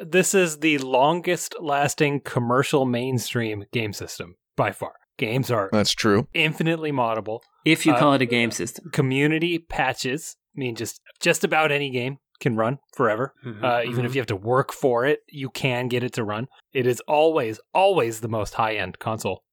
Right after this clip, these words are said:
Speaker 1: at any given time. Um, it's a system that is friendliest to indie developers, I would say. While it's not one hundred percent open, it is the most open platform that has, like, an actual real market. I think it's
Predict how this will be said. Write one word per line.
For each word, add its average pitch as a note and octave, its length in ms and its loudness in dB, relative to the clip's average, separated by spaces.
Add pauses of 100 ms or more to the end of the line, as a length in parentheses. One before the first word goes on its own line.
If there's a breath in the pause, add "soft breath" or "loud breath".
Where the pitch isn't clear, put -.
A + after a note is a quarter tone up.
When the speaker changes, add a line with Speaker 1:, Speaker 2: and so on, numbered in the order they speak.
(100)
Speaker 1:
at A2 140 0
any G#2 180 -6
given F#2+ 200 -10
time. A2 240 -6 (240)
Um, A2+ 420 0
it's C3+ 220 -4
a B2+ 40 -2
system D3+ 480 0
that C3+ 140 0
is A2 160 -6
friendliest C3 720 -2
to A#2+ 100 -8
indie A2 280 -8
developers, C#3+ 600 -2 (220)
I D#3+ 80 0
would E3 160 -2
say. G3+ 200 0 (380 loud breath)
While C#3+ 300 2
it's C3+ 140 -6
not C3+ 220 2 (140)
one C3 360 -6
hundred F3+ 540 2
percent A#2+ 320 -4
open, C3+ 400 -6 (400 soft breath)
it C3+ 120 0
is E3 180 4
the D#3 80 2
most C3+ 260 4
open A#2+ 240 -4
platform B2 500 -2
that G#2 140 -12
has, A#2+ 360 -4
like, A2+ 220 -4
an A2+ 160 -2
actual A2+ 500 -2
real A2 240 -4
market. G2 420 -4 (220)
I A#2+ 180 -2
think C3 200 -2
it's - 260 -2